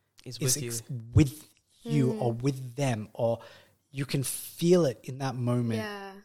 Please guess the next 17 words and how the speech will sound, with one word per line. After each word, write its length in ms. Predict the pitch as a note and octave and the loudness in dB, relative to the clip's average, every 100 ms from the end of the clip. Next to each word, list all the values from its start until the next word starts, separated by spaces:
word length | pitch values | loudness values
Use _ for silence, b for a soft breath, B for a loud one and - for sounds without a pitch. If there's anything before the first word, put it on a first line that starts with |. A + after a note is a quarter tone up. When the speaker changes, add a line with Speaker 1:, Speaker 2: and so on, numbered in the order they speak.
| _ - | _ -6
Speaker 2:
that 200 | C3+ - | -4 0
something 480 | - C3 B2+ D3 | 0 0 -2 -4
as 100 | C#3 | -2
small 440 | - - B2 A#2+ A#2+ | -2 -2 0 0 0
as 160 | A2 A2+ G#2+ | -4 -8 -8
looking 280 | A#2+ B2+ B2 - | -6 -6 -8 -4
up 340 | A#2+ D#3 - _ _ _ _ _ _ _ - | -4 -4 -14 _ _ _ _ _ _ _ -8
will 100 | C3 | -4
have 260 | - B2 B2 | -2 -2 -2
an 80 | A#2+ | -4
effect 560 | - - B2+ - - _ A2+ | -6 -2 -2 -2 -12 _ -10
that 160 | A2+ A2+ | -8 -4
Speaker 1:
Wow. 140 | A2+ | 0
Speaker 2:
no 200 | B2 B2 | 2 2
hand 320 | B2 A#2 A2 | 0 -6 -6
gesture 300 | A2+ A2 - A2 | -4 -2 -2 -6
will 140 | G#2+ | -10